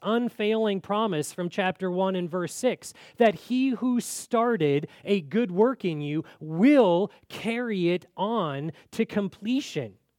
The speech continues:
Contentment means never losing perspective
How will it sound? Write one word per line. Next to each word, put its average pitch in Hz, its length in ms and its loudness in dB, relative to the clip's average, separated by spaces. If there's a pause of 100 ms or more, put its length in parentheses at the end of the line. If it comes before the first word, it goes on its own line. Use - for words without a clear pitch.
(880)
Contentment 247 840 0
means 220 400 -2
never 214 720 0 (160)
losing 208 640 2
perspective 196 1080 -2